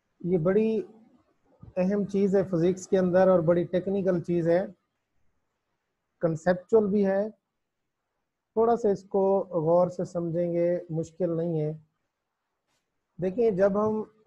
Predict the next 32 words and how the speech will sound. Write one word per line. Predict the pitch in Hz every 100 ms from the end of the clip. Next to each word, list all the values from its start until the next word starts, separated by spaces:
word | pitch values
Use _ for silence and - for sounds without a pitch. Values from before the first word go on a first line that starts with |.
| 175 165
measurement | 170 180 220 208 202 185
कर | 180 185
लेते | 180 165
हैं, | 185 175 180 180 180 - _ _ _ _ _ _
हमारे | 156 160 170 180
पास | 180 175 170 175
एक | 165 -
final | 175 175 180 170 - _ 151
result | 156 151 165 175 170
हमारा | 165 165 160
आ | 156 156
जाता | 160 160 165 156
है, | 147 160 _ _ _ _ _ _ - _ _ _ _ _ _
तो | 208 202 208 -
हमारे | 170 175 196 226
उस | 226 226 -
final | 185 214 220
result | 202 175 185 190
में | 190 196 196
जो | 180 170 185
uncertainty | 190 202 190 - 175 156 180 196 190 196
होती | 180 165 180
है, | 175 170 170 170 _ 165
मतलब | 170 170 185 185 156
जो | 175 - 165
error | 170 196
होता | 180 165 170 165
है, | 165 165 156
जो | 160
गलती | 143 160 160 202
होती | 190 160 180 165
है, | 147